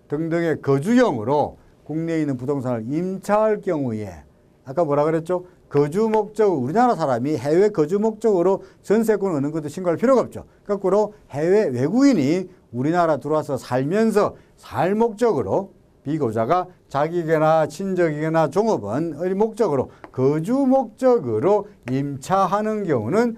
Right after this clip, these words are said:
신고할 필요 없죠. 예외. 두 번째, 두 번째, 국민인 비거주자가, 국민인 비거주자가 국내에 있는 부동산 또는 이에 관한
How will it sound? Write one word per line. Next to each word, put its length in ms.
신고할 460
필요 360
없죠. 540
예외. 360
두 120
번째, 720
두 100
번째, 460
국민인 600
비거주자가, 1160
국민인 360
비거주자가 760
국내에 920
있는 520
부동산 500
또는 280
이에 340
관한 480